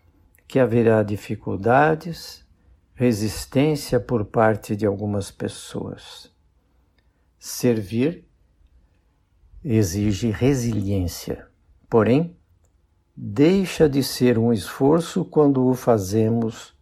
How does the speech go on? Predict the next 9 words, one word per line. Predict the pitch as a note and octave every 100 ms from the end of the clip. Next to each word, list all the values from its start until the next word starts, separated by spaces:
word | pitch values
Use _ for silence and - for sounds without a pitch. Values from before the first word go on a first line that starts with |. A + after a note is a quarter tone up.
| _ _
com | _ A#2 G#2+
amor. | F#2+ F#2 F2+ - - _ _ _ _ _ _ _ _ _ _ _ _ -
À | A2
primeira | G#2+ - G#2+ A2+ G#2+ G#2+
vista, | G2 A2 D3+ - - E3+ - _ _ _ _ _ _ _
parece | - C3+ B2+ -
complicado | - D#3+ G3+ E3 - A2+ B2 E3
e |
difícil. | G3+ F3+ - G#2 F#2 - -